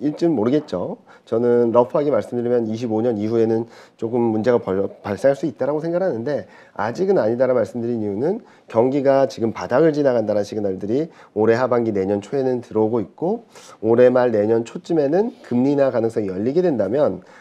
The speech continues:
지금의 위기들은 조금 한숨 돌리는, 어, "아, 다행이다." 그러면서 수면 아래로 살짝 가라앉는 정도는 충분히 있을 거라고 말씀을 드리고 있고요. 어, 중국이 얼만큼 힘을 발휘할 것인가라는 부분들에 대해서는 되게 의-,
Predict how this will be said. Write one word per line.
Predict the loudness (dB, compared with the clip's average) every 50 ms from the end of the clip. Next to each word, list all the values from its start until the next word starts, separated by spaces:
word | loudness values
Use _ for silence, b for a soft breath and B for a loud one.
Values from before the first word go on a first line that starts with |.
| B B B
지금의 | -8 -4 0 2 4 4 4 2
위기들은 | 2 0 -2 -2 -2 0 -2 0 0 0 0 0 0 0 -2 -2
조금 | -4 -6 -4 -4 -4
한숨 | -4 -4 -2 -4 -2
돌리는, | 0 0 2 4 4 2 2 -2 -6 -12 b b b b b _
어, | 0 2 2 2
"아, | -2 -6 -12 -14 -14 -14
다행이다." | -14 -10 -6 -4 -4 -4 -4 -4 -6 -8 -8 b b b b b b
그러면서 | _ 0 2 2 2 2
수면 | 0 0 2 4 6 6
아래로 | 6 4 2 0 0
살짝 | -2 -6 -10 -10 -12
가라앉는 | -8 -4 0 0 2 2 2 0
정도는 | 0 0 0 -2 0 0 -2 -2 -4 B B B B
충분히 | -12 -6 -4 -2 0 0
있을 | -2 -2 -6 -8
거라고 | -4 -2 -2 -2 -2
말씀을 | -4 -6 -8 -8 -10 -8
드리고 | -6 -6 -4 -4
있고요. | -6 -6 -6 -6 -6 -6 -8 B B B B B B B B B B B
어, | 2 4 6 6 6 6 4 2 0
중국이 | -4 -2 0 0 0 0 -2 -2 0 0 2 2 4 4 4 4 4
얼만큼 | 2 4 4 4 4 4 2 0 -2 -2 -2 -2 -2
힘을 | 0 0 0 0 0 0
발휘할 | 0 -4 -4 0 0 0 -2 -2
것인가라는 | -4 -4 -4 -4 -4 0 0 0 0 0 -2 -4 -4 -2 -2 0 0
부분들에 | -2 -2 0 0 0 2
대해서는 | 2 2 2 2 0 -2 -2 -2 -2
되게 | -2 0 2 2
의-, | 2 2 0 -2 -2 -4